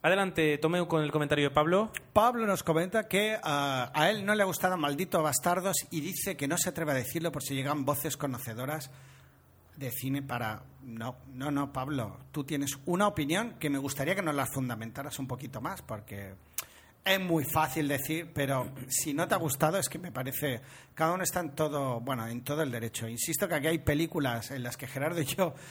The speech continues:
Speaker 2: no entendemos por qué a él le gusta y a mí sí viceversa, y, pero el cine es así y es la magia del cine.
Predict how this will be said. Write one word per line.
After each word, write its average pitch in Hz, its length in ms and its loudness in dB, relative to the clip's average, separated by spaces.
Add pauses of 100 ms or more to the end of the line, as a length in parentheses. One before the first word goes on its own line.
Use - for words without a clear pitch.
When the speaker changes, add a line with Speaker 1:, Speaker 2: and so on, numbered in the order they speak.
(280)
Speaker 2:
no 170 180 2
entendemos 170 680 0
por 160 160 2
qué 165 60 0
a - 20 2
él 156 80 2
le 151 60 0
gusta 147 280 -2
y 135 80 -2
a 135 60 0
mí 143 100 -2
sí 151 120 0
viceversa, 165 680 0
y, 131 300 -2
pero 127 240 -2
el 120 80 -2
cine 170 220 -4
es - 120 -2
así 196 380 -4
y 147 120 -6
es 143 120 -4
la 139 120 0
magia 127 260 -6
del 104 120 -10
cine. 101 300 -18